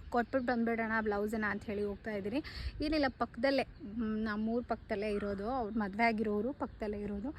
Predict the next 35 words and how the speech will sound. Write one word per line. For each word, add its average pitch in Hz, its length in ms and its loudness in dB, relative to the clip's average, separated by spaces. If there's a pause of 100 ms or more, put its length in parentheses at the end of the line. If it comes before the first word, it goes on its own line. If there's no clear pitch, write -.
(360)
ದೀಪ್ತಿಗೆ 254 300 -2
ವೇಟ್ 233 240 0
ಮಾಡ್ತಾ 233 220 0
ಇದ್ದೀನಿ, 220 220 0
ಬರ್ತೀನಿ 220 460 2
ಅಂತ 247 180 2
ಹೇಳಿ 226 160 -2
ಟೆನ್ 226 280 -2
ಮಿನಿಟ್ಸ್ 233 280 0
ಆಯಿತು, 220 260 -2
ಇನ್ನೂ 240 260 2
ಬಂದಿಲ್ಲ 208 360 0
ಅವಳು. 208 280 2 (2250)
ನೋಡೋಣ 311 260 4
ಎಷ್ಟೊತ್ತಿಗೆ 285 520 0
ಬರ್ತಾಳೆ 285 320 0
ಅಂತ 269 180 2
ಹೇಳಿ. 269 180 0
ಇಲ್ಲಂತೂ 262 440 0
ತಂಪಾಗಿರುತ್ತೆ, 262 1600 4 (120)
ಎಷ್ಟು 247 340 -2
ತಂಪಾಗಿರುತ್ತೆ 254 800 0
ಅಂತಂದರೆ 240 360 -2
ಅದರಲ್ಲಿ 240 520 0
ಈ 226 40 -2
ಥರ 226 220 -2
ಚೇರ್ 240 360 -2
ಬೇರೆ 233 180 -2
ಹಾಕ್ಬಿಟ್ಟಿದ್ದಾರೆ. 214 520 -6
ಆರಾಮಾಗಿ 220 880 -4
ಕುತ್ಕೊಂಡು 233 320 0
ನಿದ್ದೆ 220 240 0
ಮಾಡಿಬಿಟ್ರೆ, 247 380 -4
ಇನ್ನು 226 120 0
ಸ್ವಲ್ಪ 233 240 -4